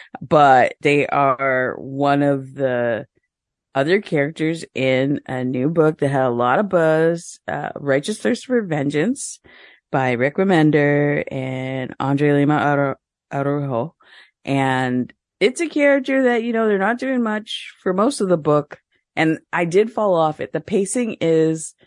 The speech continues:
deliberately slow. I won't, don't even wanna say slow. It takes its time, and maybe we've all become a little too impatient. But I will say the violence in this book,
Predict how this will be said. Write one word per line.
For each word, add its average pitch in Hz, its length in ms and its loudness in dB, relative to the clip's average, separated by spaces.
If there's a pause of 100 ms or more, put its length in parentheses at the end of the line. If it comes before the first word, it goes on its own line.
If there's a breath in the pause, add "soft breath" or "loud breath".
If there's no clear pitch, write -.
deliberately 156 1500 2 (540)
slow. 123 440 -2
I 165 140 4
won't, 214 300 4
don't 254 180 4
even 311 140 4
wanna 226 160 0
say 165 180 -4
slow. 135 400 -2
It - 160 -2
takes 202 320 -4
its 175 220 -6
time, 123 360 -10
and 143 220 -2
maybe 175 480 0 (100)
we've 156 280 -2
all 143 180 0
become 151 380 -2
a 127 100 -4
little 135 240 -4
too 139 220 -8
impatient. 131 580 -8 (540 soft breath)
But 175 160 4
I 170 40 6
will 208 120 6
say 202 160 4
the 139 320 0
violence 196 400 2
in 190 80 0
this 156 100 -2
book, 143 220 -4